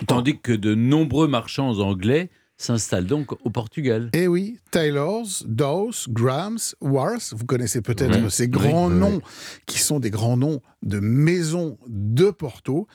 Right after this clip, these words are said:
Speaker 2: Elles ne sonnent pas trop
Speaker 3: Portugais.
Speaker 2: portugais quand même,
Speaker 3: Non.
Speaker 2: on est d'accord, elles sonnent plutôt anglais. Eh bien oui, parce que ce sont les Anglais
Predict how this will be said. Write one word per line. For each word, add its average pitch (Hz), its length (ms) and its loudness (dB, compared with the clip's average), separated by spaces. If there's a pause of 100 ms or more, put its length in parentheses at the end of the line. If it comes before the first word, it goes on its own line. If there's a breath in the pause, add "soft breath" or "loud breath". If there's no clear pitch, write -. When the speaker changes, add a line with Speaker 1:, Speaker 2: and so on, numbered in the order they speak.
(320 loud breath)
Speaker 2:
Elles 127 160 4
ne 127 80 2
sonnent 131 300 0 (100)
pas 147 120 -2
trop 147 600 -2
Speaker 3:
Portugais. - 320 -2
Speaker 2:
portugais 151 360 2
quand 139 160 -2
même, 170 200 2
Speaker 3:
Non. 170 100 -4
Speaker 2:
on 127 60 2
est 135 80 4
d'accord, 139 400 0
elles 139 160 0
sonnent 131 320 0
plutôt 165 440 0
anglais. 127 340 0 (280 loud breath)
Eh - 60 0
bien 123 160 4
oui, 127 100 0
parce - 220 -8
que 127 100 0
ce 117 140 0
sont 156 180 0
les 117 400 2
Anglais 147 400 0